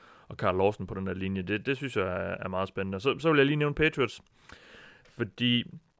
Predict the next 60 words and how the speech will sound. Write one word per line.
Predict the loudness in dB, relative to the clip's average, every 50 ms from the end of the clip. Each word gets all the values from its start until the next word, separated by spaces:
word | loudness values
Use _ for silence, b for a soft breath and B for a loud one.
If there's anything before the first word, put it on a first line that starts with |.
| _ _ _ _ _ _ _ -20 -10 -4
de | -4 2
mister | 4 4 4 4 2
selvfølgelig | 0 2 2 2 2 4 6
Brady, | 6 8 8 8 6 2 -2 -4 -12
og | -14
det | -4 -2
er | -2
jo | 0
klart, | 4 6 4 4 4 2
det, | 0 0 2 2 2 0 -2 -2 -4 -4
så | -4 -4 -4 -4 -6 -20 -18 -12
når, | -10 -10 -10 -10 -8
når | -4 -4 0
et | 2
hold | 4 4 4
gør | 4 4
det, | 4 4 0 -2
så | -4 -8
bliver | -6 -2 -2 0
man | 0 -2 -2
nok | -2 -2 0 2
dårligere. | 2 4 4 4 4 2 0 -2 -4 -8 -6
Øh, | -4 -2 0 0 0 -2 -2 -4 -6 -8 -12 -16 -18 -14
og | -12 -12 -8 -6
de, | -6
men | -6 -6 -6 -6 -6 -4 -2
de | -2 -2
mister | -2 -2 -2 0
så | 4 6
også | 6 6 4 2
en | -4 -2
lang | 0 6 6 6 6 6
række | 4 4 6 6
andre | 4 6 4 2
spillere, | 2 2 2 4 6 8 8 6 6 2 -4
og | -4 -2 0 2
henter | 2 0 2 4 4 4 4 2 -2 -8 -6 -4
ikke | -2 2 2
rigtig | 2 2 2 -2
noget | -2 -2 0
særligt | 4 4 4 6 6 4
ind. | 2 0 -2 -6 -6 -2
Det, | 2 4
der | 4 6
gør, | 6 6
at | 6 6
jeg | 6 2
kan | 0 -6
finde | -4 -2 -2
ud | 0 2
af, | 2
om | 2 0
det | 0
er | 2
godt | 2 2 2
eller | 0 -4
skidt, | -4 -4 -6 -4 2
det | 4 6
er | 6 6 6
sådan, | 2 -4 -6 -6 -8 -10